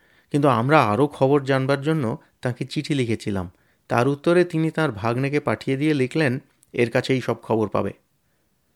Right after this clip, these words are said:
চন্দ্রখাইয়ের সঙ্গে আমাদের যে কথাবার্তা হয়,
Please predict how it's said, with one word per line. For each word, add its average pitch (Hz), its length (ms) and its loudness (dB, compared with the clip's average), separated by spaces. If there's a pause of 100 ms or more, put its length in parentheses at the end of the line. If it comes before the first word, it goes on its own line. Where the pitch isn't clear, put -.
(460)
চন্দ্রখাইয়ের 147 680 2
সঙ্গে 180 340 0
আমাদের 160 380 2
যে 160 160 -2
কথাবার্তা 135 600 -2
হয়, 113 400 -2